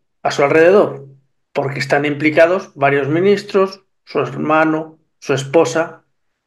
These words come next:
¿Cuál es el nexo de unión de todos ellos? Él.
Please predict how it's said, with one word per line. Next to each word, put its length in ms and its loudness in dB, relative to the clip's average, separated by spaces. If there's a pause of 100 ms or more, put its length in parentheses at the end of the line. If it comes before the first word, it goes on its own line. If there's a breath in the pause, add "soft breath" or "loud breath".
(800)
¿Cuál 260 4
es 120 -2
el 140 2
nexo 320 0
de 120 0
unión 220 -2
de 100 0
todos 300 -2
ellos? 420 0 (1000)
Él. 480 -2